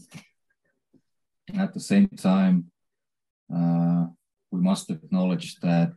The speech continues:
um, uh, Flora and Levadia have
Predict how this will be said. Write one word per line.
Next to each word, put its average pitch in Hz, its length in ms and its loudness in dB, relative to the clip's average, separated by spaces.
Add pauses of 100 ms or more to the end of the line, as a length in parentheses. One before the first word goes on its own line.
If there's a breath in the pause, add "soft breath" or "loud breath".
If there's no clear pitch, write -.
(120)
um, 85 380 0 (1200)
uh, - 120 -4
Flora 87 400 0
and 87 160 4
Levadia 85 500 -2
have 82 300 -4